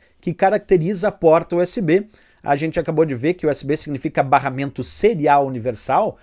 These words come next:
portanto a resposta tem que ser serial, que nós temos aqui na letra C de Canadá, que é o padrão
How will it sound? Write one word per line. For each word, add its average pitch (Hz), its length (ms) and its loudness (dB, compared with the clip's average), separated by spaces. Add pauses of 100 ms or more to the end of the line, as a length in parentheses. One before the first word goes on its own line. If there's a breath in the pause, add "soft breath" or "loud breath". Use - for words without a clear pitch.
(160 soft breath)
portanto 160 400 -2
a 170 60 2
resposta 143 560 0
tem 147 160 -6
que 127 80 -10
ser 175 180 -2
serial, 185 840 2 (220 soft breath)
que 156 80 -8
nós 196 220 -6
temos 143 320 -2
aqui 135 180 -4
na 151 100 -2
letra 151 320 -4
C 175 320 0
de 139 140 -8
Canadá, 123 560 -2 (240 soft breath)
que - 100 -8
é 120 60 0
o 123 60 -2
padrão 151 520 -2